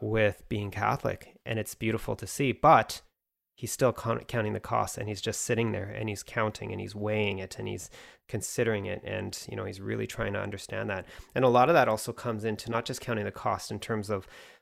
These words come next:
like, m-, moral, like, decisions, but, um, relational decisions. Like, what's, what's that gonna do with the re-, um, with the relationships that I have around me?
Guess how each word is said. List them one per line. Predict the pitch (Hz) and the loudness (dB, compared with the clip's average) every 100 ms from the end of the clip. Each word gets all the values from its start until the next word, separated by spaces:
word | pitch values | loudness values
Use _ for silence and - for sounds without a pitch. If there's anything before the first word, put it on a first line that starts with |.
| _ | _
like, | 113 104 - - | -6 -4 -8 -8
m-, | 110 107 | -6 -4
moral, | 101 113 117 143 104 95 - | 0 4 6 8 6 2 -6
like, | - - 107 | -10 -8 -6
decisions, | 107 - 113 104 113 - | -6 -4 -4 -2 -4 0
but, | - 107 - - _ - | 2 2 0 -16 _ -8
um, | 113 107 113 | -4 -4 -2
relational | 117 120 185 - 120 92 87 - | 2 4 4 2 2 0 -2 -8
decisions. | 117 - 107 98 92 92 | -10 -6 -6 -6 -8 -6
Like, | - - | -8 -2
what's, | 110 139 - | 0 0 -2
what's | 117 127 - | -4 -4 -2
that | 139 | 0
gonna | 131 | 0
do | 107 110 117 113 - | 0 0 0 -2 -2
with | 113 107 | -4 -2
the | 113 | -2
re-, | 107 113 - | 0 -2 -2
um, | 110 101 101 | -2 -2 -6
with | - 110 | -8 -10
the | 113 | -6
relationships | 107 104 107 110 - 107 - | -2 -2 -4 -6 -8 -10 -6
that | 107 | -4
I | 98 | -2
have | - 104 98 | 0 0 0
around | - 104 98 120 110 | -4 -4 -2 -2 -2
me? | 87 | -4